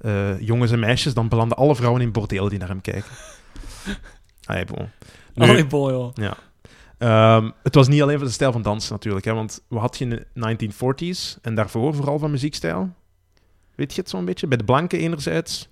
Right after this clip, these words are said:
Speaker 2: Ehm, big band of nee?
Speaker 1: Ja, hoe heet dat? Traditionele pop.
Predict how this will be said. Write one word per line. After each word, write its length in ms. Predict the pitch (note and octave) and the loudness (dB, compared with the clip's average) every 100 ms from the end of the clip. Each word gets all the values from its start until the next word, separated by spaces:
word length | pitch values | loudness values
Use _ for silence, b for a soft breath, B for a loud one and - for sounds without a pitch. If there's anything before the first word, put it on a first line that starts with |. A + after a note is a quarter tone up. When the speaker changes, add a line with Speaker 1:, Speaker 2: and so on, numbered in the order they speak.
| - | -4
Speaker 2:
Ehm, 1300 | C3 B2+ B2 B2 B2 B2 B2 B2 B2 A#2+ A#2+ A#2 A#2 | 0 4 4 4 4 2 2 0 0 0 0 -2 -4
big 260 | - A#2 D3 | -6 -6 -6
band 360 | E3 E3+ F3+ F#3 | -6 -6 -6 -6
of 340 | F3 - - B2 | -10 -12 -14 -8
nee? 280 | A#2 G#2 F#2+ _ | -6 -6 -10 _
Speaker 1:
Ja, 380 | - - A2 G#2+ | -12 -6 -4 -4
hoe 120 | G#2 B2 | -4 -2
heet 100 | A2+ | 0
dat? 220 | A#2+ - | -2 -4
Traditionele 520 | - B2+ B2+ - A#2+ | -2 -2 -2 -4 -4
pop. 400 | A#2 - - - | -4 -8 -10 -16